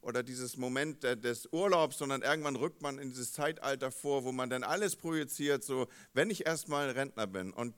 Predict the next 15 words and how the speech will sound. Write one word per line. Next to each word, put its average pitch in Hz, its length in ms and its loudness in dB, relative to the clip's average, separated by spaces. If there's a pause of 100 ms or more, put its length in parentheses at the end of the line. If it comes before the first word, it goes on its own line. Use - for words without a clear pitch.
(160)
glaub 139 300 2
mir, 107 140 0
seitdem 123 340 0
mein 143 160 0
Vater 135 380 2
Rentner 131 340 0
ist, 104 380 -2 (280)
sehe 123 140 4
ich 139 140 2
ihn 135 80 0
viel 151 260 2
<laughs> - 0 -
weniger 147 400 4
als 123 220 0
vorher. 101 400 -2